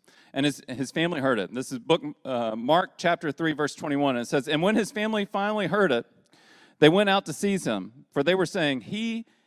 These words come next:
is out of his mind.'" They were ready to throw a conservatorship on him, like giving him the Brit-, Britney Spears treatment is what they were about to do. They went out to seize him.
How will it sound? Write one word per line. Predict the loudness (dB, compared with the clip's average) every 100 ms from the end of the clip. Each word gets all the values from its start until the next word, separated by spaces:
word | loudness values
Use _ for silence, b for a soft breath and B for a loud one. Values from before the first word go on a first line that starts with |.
| _
is | -2 -2 -2 0
out | 2 2 0
of | -8
his | -8 -8
mind.'" | -4 -4 -6 -10 -18 _ _ _ _
They | 2 4
were | 6
ready | 4 4
to | 2
throw | 2 2 2
a | 0
conservatorship | -6 -6 0 2 2 -2 -8 -4 2 2 0 _ _ -4
on | -2 0
him, | 0 0
like | -2 -4
giving | -4 -4 -2
him | -4
the |
Brit-, | -2 -4 -4 -6
Britney | -2 0 -2
Spears | -4 -2 -2
treatment | -4 -8 -8 -12 -14 -10
is | -6
what | -4 -2
they |
were | -2 0
about | -2 -4
to | -6
do. | -6 -8 -10 _ _ _ _ -4
They | 0
went | 2 2
out | -2
to | -6
seize | -4 -2 -2
him. | -8 -14